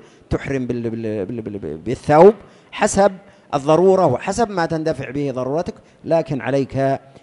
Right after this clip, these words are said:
الفدية." كما أن على الإنسان أيضًا أن لا يحلق شعره، لكنه لو احتاج،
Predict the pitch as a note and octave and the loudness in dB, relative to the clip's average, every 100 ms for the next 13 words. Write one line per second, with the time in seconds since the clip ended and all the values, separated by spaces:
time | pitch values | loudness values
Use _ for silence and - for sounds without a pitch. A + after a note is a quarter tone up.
0 | _ D3 B2 F#3 G3 B2 F#2+ F3+ A#3+ D4 | _ -2 4 4 4 0 -2 -2 0 0
1 | C4+ A#3 F3+ E3+ D#3+ E3+ D#3+ D#3+ - - | -2 -2 -2 -2 -2 2 2 2 -2 -16
2 | - D#3+ E3+ D#3+ D3 C#3 B2+ C#3+ F3+ - | -8 -2 0 0 -2 -4 0 2 2 0
3 | E3 D3+ D3+ D#3 F#3+ F3 A2 A2+ C#3 C#3+ | -2 -2 0 0 0 -2 -4 -8 -8 -2
4 | D3+ A3+ A3 - E3 D#3+ G#3+ | 2 4 4 2 0 2 0